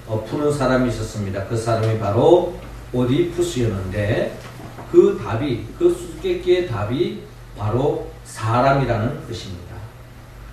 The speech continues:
아, 사람은 어릴 때에 네 다리로 깁니다. 그러다가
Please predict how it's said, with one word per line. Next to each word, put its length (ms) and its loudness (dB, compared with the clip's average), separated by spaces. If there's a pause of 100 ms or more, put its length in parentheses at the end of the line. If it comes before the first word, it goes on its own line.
(260)
아, 80 -2
사람은 960 6 (100)
어릴 360 6
때에 720 2 (340)
네 540 6
다리로 640 -2 (280)
깁니다. 440 -8 (680)
그러다가 880 0